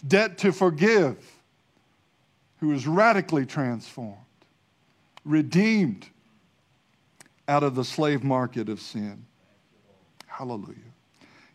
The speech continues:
Yes, my brother, do me this favor for the Lord's sake. Give me this encouragement in Christ. I am confident as I write this letter that you will do what I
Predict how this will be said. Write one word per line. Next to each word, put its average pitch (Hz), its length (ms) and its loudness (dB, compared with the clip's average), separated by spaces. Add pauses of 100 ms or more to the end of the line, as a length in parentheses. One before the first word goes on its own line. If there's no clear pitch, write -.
Yes, 151 320 0
my 123 180 -2
brother, 123 420 -6
do 117 440 -6
me 139 260 -4
this 127 300 -8
favor 135 460 -8
for 139 160 -16
the 120 100 -8
Lord's 135 320 -6
sake. 135 400 -8
Give 143 220 -2
me 147 160 -2
this 147 360 -4
encouragement 123 840 -6 (360)
in 165 240 0
Christ. 110 560 -4 (300)
I 135 160 0
am 131 140 0
confident 131 640 0
as 110 160 -6
I 117 80 0
write 123 300 -4
this 135 220 -8
letter 113 280 -2
that 117 160 -6
you 139 120 -4
will 156 120 -2
do 135 400 -2
what 120 200 -4
I 101 260 -6